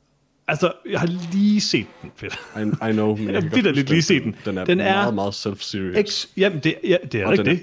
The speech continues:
Speaker 2: pænt
Speaker 1: Jeg, jeg,
Speaker 2: kedelig, det
Speaker 1: jeg,
Speaker 2: meste
Speaker 1: jeg taler
Speaker 2: af tiden.
Speaker 1: om cinematografien. Altså, der er nogle fuldstændig
Speaker 2: Det meste af filmen foregår om natten.
Speaker 1: vanvittige skud. Der er nogle vanvittige skud. Nu, nu nægter du at se Batman v Superman igen, så det er
Speaker 2: Jeg har
Speaker 1: svært
Speaker 2: set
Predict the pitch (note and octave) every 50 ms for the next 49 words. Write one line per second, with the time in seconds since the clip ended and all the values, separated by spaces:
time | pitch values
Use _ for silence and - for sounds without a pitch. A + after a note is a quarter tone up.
0 | - - D3+ C3 G#3 G#3 F#3 - A#2 G#2 F#2 - G#2 F2 F2+ F2+ F2+ - D#3+ -
1 | - G3 F#3+ D3+ C#3 B2+ B2+ C3+ C3 - - C3 A#2+ G#2 - A2 A2 G2+ - A#3
2 | E3 G2+ E2+ D#2+ - - - _ _ _ - D#3 B2 D#3 D3 C#3+ D3 - _ _
3 | _ _ - D#3+ D#3+ E3 F3 F#3+ F3+ E3+ D#3 - - - - - B3+ B3 B3+ D4+
4 | - - - - G3 E3 C#3+ F3 - - D3 B2+ C3 C3+ C#3+ D3 F3 F#3+ G#3 G#3+
5 | G3 E3+ C#3+ A2+ G#2 - F#3+ F3+ - B2 G#2 F#2+ - - - D#3 C3+ C#3 D#3 D#3+
6 | - _ _ _ _ _ _ - - - G#3+ A3 A3+ A#3+ A#3+ - - A3+ G3 F3+
7 | F#3 A3 A3 A3 A3+ A3 G#3 - D3 C3 C3+ C3 B2 A2+ G#2 G2 - - - B2+
8 | A#2 A#2 A#2+ - - _ - C#3+ D3 D#3+ D#3 G3 F#3+ F#3+ G3+ G#3 G3+ - A#2+ G#2
9 | G#2+ G2+ - - G#3 D#3+ - A#2 A2 - A2+ G2+ G2+ G2+ - B2 G#2+ G#2+ F#2 F#2
10 | F#2+ G2+ G2 G2+ - A#2 A2 - _ - - - C3 B2 B2+ C#3 A3+ - B2 A2
11 | A2+ G2+